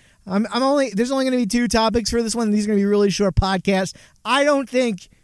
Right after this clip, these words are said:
w-, you need to hear me shout for m-, more than twenty minutes at the most. I don't think you need that. I don't think that serves either one of us. I don't think that helps anybody. Okay.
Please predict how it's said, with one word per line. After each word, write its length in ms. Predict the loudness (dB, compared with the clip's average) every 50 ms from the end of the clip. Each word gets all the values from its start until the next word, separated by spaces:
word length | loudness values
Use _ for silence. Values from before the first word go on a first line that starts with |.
| _ _ _ _
w-, 420 | -12 -12 -12 -14 -14 -14 -14 -6 0
you 180 | 2 2 2
need 160 | 2 2 0
to 100 | 0 0
hear 180 | 0 0 0 0
me 140 | 0 0 -2
shout 500 | -2 -2 -2 0 0 0 -2 -4 -8 -10
for 140 | -6 -4 -2
m-, 200 | -2 -2 -2 -4 _ _ _
more 260 | -6 -2 -2 0 0
than 160 | -2 -4 -6 -6
twenty 300 | -4 -2 -2 0 0 0
minutes 300 | -2 -4 -6 -6 -8 -8
at 60 | -6
the 80 | -4
most. 540 | -2 -2 -2 -2 -4 -4 -6 -8 -10 -16 -18 _ _ _ _ _ _ _ _ _ _
I 120 | -2 0 0
don't 220 | 2 0 0 0
think 200 | 0 0 0 0
you 100 | 0 -2
need 320 | 0 2 2 2 2 2 0
that. 420 | 0 0 0 -2 -2 -4 -8 -16 -18 _ _ _ _ _ _ _ _ _ _ _
I 100 | -4 -2
don't 140 | 0 0 2
think 160 | 2 2 2
that 140 | 2 0 0
serves 380 | -2 0 0 2 2 0 0 -2
either 240 | -2 0 0 0
one 260 | -2 0 0 0 2 2
of 100 | 2 2
us. 380 | 2 0 0 -2 -4 -10 -16 _ _ _ _ _ _ _ _ _ _ _ _ _ _ _ _ _ -6
I 80 | -4
don't 140 | -2 0 0
think 100 | 0 0
that 120 | -2 -2 -2
helps 340 | -2 0 0 0 0 0
anybody. 640 | 0 2 2 2 2 2 2 2 2 0 -2 -2 -4 -8 _ _ _ _ _ _ _ _ _ _ _ _ _ _ _ _ _ _ _ _ _ _ _ _
Okay. 640 | -6 -6 -6 -4 -4 -2 -2 0 0 0 -2 -2 -4